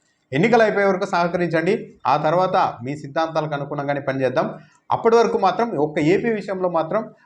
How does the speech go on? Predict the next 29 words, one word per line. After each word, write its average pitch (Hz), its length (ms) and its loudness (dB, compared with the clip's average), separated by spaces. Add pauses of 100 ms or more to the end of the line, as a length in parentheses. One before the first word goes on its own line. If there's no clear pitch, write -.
(140)
మీ 214 80 2 (100)
సిద్ధాంతాల 196 460 0 (100)
గురించి 175 220 0 (100)
మాట్లాడొద్దండి, 151 680 0
మీ 180 100 2 (120)
సిద్ధాంతాలను 180 640 2
రుద్దుతాం 170 420 2 (100)
ఏపీలో 156 280 0
అని 147 160 -2
మాట్లాడవద్దండి 127 800 0
అని 175 140 0 (500)
బీజేపీ 254 520 4
పెద్దల 165 300 2
వద్ద, 139 140 0 (140)
నరేంద్ర 170 300 0 (120)
మోడీ, 143 260 2
అమిత్ 151 220 0
షా 143 120 2
వద్ద 160 120 0 (160)
చంద్రబాబు 180 420 2
నాయుడు 139 200 2
ఏమన్నా 160 220 -2
అనుమతులు 156 380 0
తీసుకొని 147 320 -4
మాట్లాడుతున్నారా? 107 580 -2 (640)
అందుకే 196 280 2 (100)
బీజేపీ 214 400 2 (200)
నాయకులు 170 400 0
కూడా 165 160 2